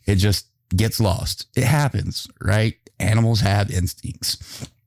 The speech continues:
Somebody can scan your pet's tag and you get it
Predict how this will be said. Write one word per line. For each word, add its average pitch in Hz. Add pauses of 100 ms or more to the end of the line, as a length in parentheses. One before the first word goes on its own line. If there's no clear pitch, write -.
(640)
Somebody 139
can 107
scan 123
your 147 (140)
pet's -
tag 98 (840)
and 95
you 107
get 135
it 131